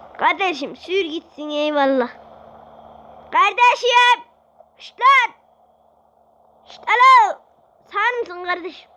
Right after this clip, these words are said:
Şşt, sen sür, ben seni ara-, bu ne kılık lan? <laughs> Sen sür, ben arkanı kolluyorum, tamam mı?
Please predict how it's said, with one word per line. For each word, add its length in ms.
Şşt, 180
sen 160
sür, 320
ben 140
seni 220
ara-, 280
bu 160
ne 140
kılık 300
lan? 160
<laughs> 480
Sen 180
sür, 200
ben 120
arkanı 380
kolluyorum, 440
tamam 220
mı? 180